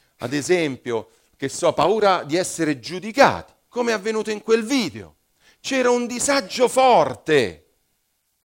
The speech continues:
una pe-, un, un ragazzo bravo, tranquillo, docile,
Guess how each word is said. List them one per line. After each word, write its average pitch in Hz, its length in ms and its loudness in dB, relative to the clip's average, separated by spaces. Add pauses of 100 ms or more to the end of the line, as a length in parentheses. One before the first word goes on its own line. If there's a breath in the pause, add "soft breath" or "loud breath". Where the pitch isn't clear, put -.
(280)
una 226 200 -2
pe-, 220 180 0
un, 202 280 -8
un 226 60 -6
ragazzo 226 540 -4
bravo, 160 1040 0
tranquillo, 202 680 -4
docile, 143 800 2